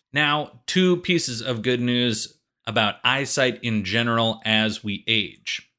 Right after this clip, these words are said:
A new eye drop approved by the F D A can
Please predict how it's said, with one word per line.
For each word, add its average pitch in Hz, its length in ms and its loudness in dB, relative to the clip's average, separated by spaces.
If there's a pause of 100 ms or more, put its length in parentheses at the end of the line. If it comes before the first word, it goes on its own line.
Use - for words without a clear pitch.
(140)
A 117 160 2
new 196 640 2 (260)
eye 185 200 0
drop 98 440 0
approved 139 480 -4
by 107 180 2
the 104 260 -4
F 131 260 -4
D 123 300 -2
A 107 560 0 (320)
can 117 260 -2